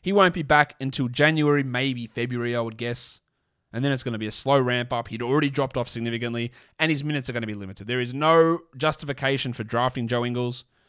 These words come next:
His Yahoo ranks three oh two, but somehow he's got an A D P of one fifty-one.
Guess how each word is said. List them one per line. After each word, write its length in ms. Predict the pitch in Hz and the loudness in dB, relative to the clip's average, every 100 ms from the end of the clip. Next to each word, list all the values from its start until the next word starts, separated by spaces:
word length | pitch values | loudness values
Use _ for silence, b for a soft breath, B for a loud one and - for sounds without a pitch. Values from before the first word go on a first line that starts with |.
| _ _ _ | _ _ _
His 160 | - 151 | -2 6
Yahoo 280 | 214 214 185 | 8 8 6
ranks 280 | 170 165 | 4 2
three 260 | - 151 160 | -2 2 4
oh 100 | 143 | 4
two, 220 | 131 165 | 2 0
but 140 | 127 110 | 0 -2
somehow 400 | 151 151 139 135 | -2 0 0 0
he's 120 | 123 | 0
got 120 | 131 | -2
an 140 | 123 - | -4 -2
A 140 | 131 | 0
D 140 | 127 120 | 0 -2
P 140 | 131 | -2
of 100 | 113 | -2
one 180 | 117 123 | -4 -4
fifty-one. 640 | 123 - 107 120 120 123 | -6 -8 -4 -2 -2 -6